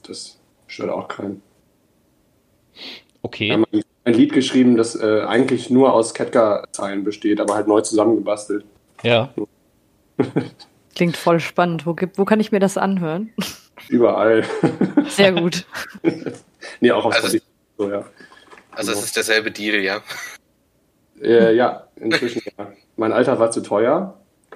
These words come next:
Speaker 1: und, äh, dann hab ich jetzt, wo ich die Sachen von, von der Band hochgeladen hab, ja alles nur Demo-Version bis jetzt,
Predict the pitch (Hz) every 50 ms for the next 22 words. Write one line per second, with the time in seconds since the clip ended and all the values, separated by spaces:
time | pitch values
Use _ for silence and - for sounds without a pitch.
0 | - _ _ _ _ _ _ _ _ - 104 117 117 120 117 117 - 113 110 110
1 | 104 104 107 117 117 117 - 113 110 - - 110 113 113 - 113 107 104 113 113
2 | 117 113 104 - 107 104 101 104 - 110 104 101 98 117 139 139 143 143 143 -
3 | 143 135 127 127 131 131 127 - - 107 107 - 110 110 117 123 104 98 120 139
4 | 156 147 131 131 127 120 127 131 127 123 - - 127 123 120 -